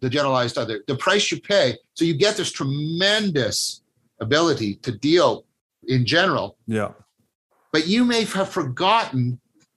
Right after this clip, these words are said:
Speaker 1: that Jones is the guy on second base, and Jones always screws up if a southpaw hits to the shortstop.
Speaker 2: Mm, right. So, so this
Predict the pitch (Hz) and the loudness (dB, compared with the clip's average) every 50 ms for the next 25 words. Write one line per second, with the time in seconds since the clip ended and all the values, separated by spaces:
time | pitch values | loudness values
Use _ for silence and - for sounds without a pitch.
0 | _ - 131 113 101 - 175 190 220 233 233 208 170 131 - - - - 139 139 | _ -6 -6 -2 0 2 4 4 4 2 2 0 0 0 -2 -4 -4 -2 0 0
1 | 135 127 - - 127 117 139 143 147 147 143 135 127 - - 160 147 - 139 127 | 0 0 -2 -4 -6 -4 -2 -2 0 0 0 0 -2 -2 -2 -4 -4 -2 -2 -2
2 | 120 151 156 147 110 98 90 - - - - _ _ _ _ _ _ _ _ _ | -2 -2 -2 -2 -2 -2 -4 -4 -6 -6 -10 _ _ _ _ _ _ _ _ _
3 | - 123 117 113 101 160 185 190 214 220 226 226 208 - - - - 160 180 196 | -4 -2 -2 0 2 2 2 4 4 2 2 0 -2 -4 -4 -4 0 2 2 4
4 | 202 208 202 180 - - - - - - 202 214 208 175 160 202 185 143 - - | 4 2 2 0 0 -2 -4 -4 -4 -4 -2 0 0 0 2 2 2 0 0 -4
5 | - - _ _ _ _ _ _ _ _ _ _ _ - 135 127 131 127 - - | -8 -20 _ _ _ _ _ _ _ _ _ _ _ -2 -2 0 0 0 0 2
6 | 185 190 196 - - - - 127 117 113 117 - 180 165 - - - - - - | 2 2 2 0 -2 -2 0 0 0 0 -2 -4 -4 -4 -4 -2 -4 -4 -4 -6
7 | - _ _ _ _ _ _ _ _ _ _ - - 127 127 - - 190 147 - | -8 _ _ _ _ _ _ _ _ _ _ -2 0 2 2 2 2 2 2 2
8 | - - - 98 - - _ _ _ _ - 117 117 113 120 120 117 113 110 104 | 0 -4 -6 -6 -10 -12 _ _ _ _ -6 -4 -2 -2 -2 -2 -2 -2 -2 -2
9 | 101 95 92 87 - - - _ _ _ _ _ _ _ _ _ _ _ _ - | -2 -4 -6 -8 -12 -20 -20 _ _ _ _ _ _ _ _ _ _ _ _ -6
10 | - 110 107 107 104 101 - - - _ _ _ _ _ _ _ _ _ _ - | -2 0 0 0 0 -2 -6 -10 -16 _ _ _ _ _ _ _ _ _ _ -6
11 | - - - - _ _ _ _ _ _ _ _ - _ - - - _ _ _ | -6 -6 -6 -6 _ _ _ _ _ _ _ _ -20 _ -20 -20 -20 _ _ _
12 | - - - - 160 147 151 143 120 120 | -8 -4 0 2 2 2 2 2 0 -2